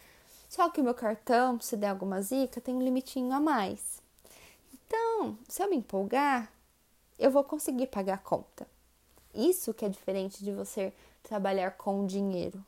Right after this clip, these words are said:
Por isso que eu bato sempre na tecla. Lazer, faz no dinheiro, entendeu? Guarda ali.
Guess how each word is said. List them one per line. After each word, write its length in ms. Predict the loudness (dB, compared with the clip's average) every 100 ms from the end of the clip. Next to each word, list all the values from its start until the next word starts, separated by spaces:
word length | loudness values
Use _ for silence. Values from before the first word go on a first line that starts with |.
| -8
Por 100 | -4
isso 160 | -4 -2
que 80 |
eu 40 | 0
bato 300 | 0 -2 -4
sempre 220 | -6 -4
na 140 | -4
tecla. 380 | -4 -6 -6 -12 -12 _ _ -20 -20 _ 0
Lazer, 640 | 2 4 6 6 4 -2 -8 -12
faz 360 | -2 2 2
no 120 | 2 2
dinheiro, 560 | 2 0 0 0 -2
entendeu? 540 | -6 -6 -2 -2 -2 -6 -4
Guarda 280 | -2 -2
ali. 220 | -2 -4